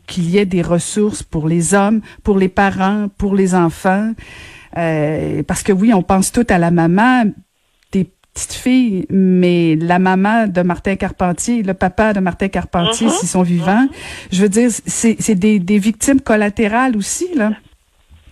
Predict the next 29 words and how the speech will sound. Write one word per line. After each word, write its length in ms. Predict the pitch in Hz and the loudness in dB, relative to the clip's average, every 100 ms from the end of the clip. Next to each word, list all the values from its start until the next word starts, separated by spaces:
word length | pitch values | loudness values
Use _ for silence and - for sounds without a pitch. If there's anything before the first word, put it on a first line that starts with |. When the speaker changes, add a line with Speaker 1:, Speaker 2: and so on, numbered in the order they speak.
| - - - - | -20 -20 -16 -2
Speaker 1:
Donc, 260 | 208 208 | -2 0
Speaker 2:
Exact. 0 | 202 | 2
Speaker 1:
euh, 720 | 180 175 170 160 113 98 107 | 2 2 0 -2 -6 -8 -8
non, 200 | 202 233 | -2 -2
c'est, 360 | 240 220 208 196 | -2 0 2 2
euh, 320 | 185 175 175 | 2 2 0
c'est 160 | 175 214 | 0 0
un 100 | 220 | 2
enjeu 320 | 214 208 254 | 2 2 0
important 580 | 233 190 185 - 196 196 | 0 0 -2 -2 0 0
et, 380 | 202 180 165 160 | 2 2 2 0
euh, 240 | 156 156 147 - - - - - - - - - - - | 0 -4 -6 -12 -20 -20 -20 -20 -20 -20 -20 -20 -20 -6
plutôt, 480 | 240 - 233 233 202 | -4 0 2 4 2
euh, 80 | |
plutôt 320 | 190 208 - 233 | 0 -4 -4 -2
préoccupant. 840 | 190 202 185 - - - 180 185 | 0 2 2 -2 -6 0 2 2
Et, 300 | 185 156 156 | 0 0 0
euh, 200 | 151 151 | 0 0
et 40 | 151 | -2
je 100 | - | 0
pense 180 | 202 | -2
qu'il 120 | - - | -2 -4
faut 100 | 214 | -2
continue, 800 | - 240 233 - 208 196 202 196 | 2 0 0 2 2 2 0 -6
qu'on 120 | - 180 | -4 0
continue, 520 | 233 - 208 190 202 | 0 0 0 0 0
qu'on 240 | 185 165 | 0 0
en 160 | 156 151 | 2 0
parle, 500 | - 180 180 190 | 0 0 0 -4